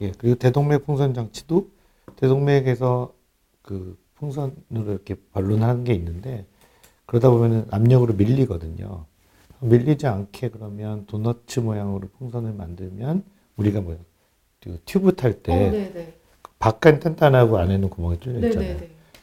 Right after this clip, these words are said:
Speaker 1: 그런 식으로 만들면 압력에 밀리지 않겠구나라고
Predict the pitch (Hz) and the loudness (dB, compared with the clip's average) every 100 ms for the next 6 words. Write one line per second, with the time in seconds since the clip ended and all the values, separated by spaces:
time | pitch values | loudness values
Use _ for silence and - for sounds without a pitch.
0 | _ 127 143 143 139 135 123 95 104 120 | _ -4 -2 -2 -4 -4 -4 -6 -4 -6
1 | 113 113 110 107 113 98 110 110 95 90 | -6 -12 -14 -14 -14 -12 -10 -10 -12 -12
2 | 98 104 87 101 - 104 113 107 95 98 | -14 -14 -14 -14 -14 -14 -12 -12 -16 -18